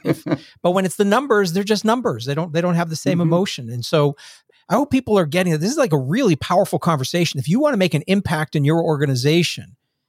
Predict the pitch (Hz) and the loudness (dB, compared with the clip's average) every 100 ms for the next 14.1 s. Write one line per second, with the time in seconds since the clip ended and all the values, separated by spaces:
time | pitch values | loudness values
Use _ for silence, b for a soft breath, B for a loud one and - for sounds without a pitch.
0 | _ _ _ 160 285 294 220 202 165 160 | _ _ _ 0 0 0 -2 0 2 0
1 | - 180 202 233 220 - 202 - 175 147 | 0 0 2 2 -2 -2 -2 0 0 2
2 | 135 113 131 185 220 208 - 175 165 165 | 0 0 0 2 0 -2 -2 2 4 2
3 | 180 165 156 135 - 156 196 214 170 160 | -2 -4 -2 -4 -2 0 2 2 0 0
4 | 123 202 190 139 156 - 196 233 - 214 | 0 2 2 2 0 0 -2 -2 -6 -6
5 | - - - 208 226 147 107 110 214 - | -6 -10 0 2 2 0 -2 -2 -4 -2
6 | 277 208 202 - 214 196 160 120 160 170 | -6 -4 -8 -4 -4 0 -2 0 0 2
7 | 175 214 180 151 139 B B B - 214 | 0 0 2 2 0 B B B -2 -2
8 | 196 190 - 170 180 160 156 151 208 220 | 2 0 2 0 2 0 0 2 2 0
9 | 110 135 135 170 147 123 202 269 - - | -2 -4 0 2 2 2 0 0 -4 -2
10 | 220 170 160 - 160 127 - 226 - 156 | -2 0 -2 0 -2 -2 -4 -4 -2 -4
11 | 131 b b b _ 208 254 - 226 208 | -6 b b b _ -2 0 -2 -2 -4
12 | - - 226 226 139 135 139 - _ _ | -10 -4 0 2 2 -2 -4 -10 _ _
13 | _ _ 143 156 135 185 220 - 180 185 | _ _ 0 0 2 2 0 -6 -2 -2